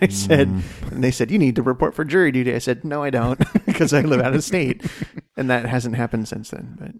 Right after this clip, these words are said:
Speaker 2: Well, what's funny is, like, a few months ago, I was having a conversation with some coworkers, and I don't know why jury duty came up, but it did. And I, and I said, "Oh, I haven't had jury duty." So,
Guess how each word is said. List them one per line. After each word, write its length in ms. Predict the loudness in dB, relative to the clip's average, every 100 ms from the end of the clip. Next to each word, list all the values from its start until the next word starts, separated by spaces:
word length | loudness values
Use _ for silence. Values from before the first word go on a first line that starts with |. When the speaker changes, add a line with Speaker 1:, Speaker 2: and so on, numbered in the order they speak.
| _
Speaker 2:
Well, 160 | 4 6
what's 240 | 6 4
funny 220 | 0 2
is, 300 | 4 2 2
like, 180 | 0 2
a 80 | -2
few 220 | 2 6
months 320 | 6 4 2
ago, 400 | 0 2 4 4 2
I 60 |
was 140 | 0 2
having 260 | 2 2
a 60 | 2
conversation 600 | 2 2 0 0 -2 -4
with 100 | -4
some 140 | -8
coworkers, 760 | 0 4 6 6 4 2 2 2
and 100 | 2
I 40 |
don't 100 | 4
know 80 | 4
why 400 | 4 4 4 2
jury 340 | 0 0 0 2
duty 220 | 0 -2
came 220 | -2 0
up, 160 | 0 0
but 100 | 0
it 80 |
did. 380 | 2 2 4 2
And 100 | 0
I, 160 | -2 -2 _ -4
and 140 | 0
I 80 | 0
said, 320 | 2 0 2 4
"Oh, 140 | 4
I 100 | 6
haven't 260 | 6 4 2
had 280 | 2 0 0
jury 240 | 0 0
duty." 360 | -2 -2 -6 -8 _ _ -20
So, 200 | -6